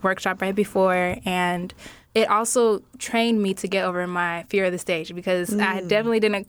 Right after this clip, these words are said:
Speaker 1: start off being super confident on stage. And, and still today, I'm,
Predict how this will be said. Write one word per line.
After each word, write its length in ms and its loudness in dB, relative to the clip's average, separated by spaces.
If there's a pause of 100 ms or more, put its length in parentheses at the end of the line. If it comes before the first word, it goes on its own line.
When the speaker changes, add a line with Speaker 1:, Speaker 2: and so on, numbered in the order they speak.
(120)
Speaker 1:
start 360 0
off 180 -2
being 220 0
super 260 2
confident 380 0
on 200 0
stage. 320 0
And, 200 -4
and 120 2
still 220 0
today, 460 0
I'm, 260 -2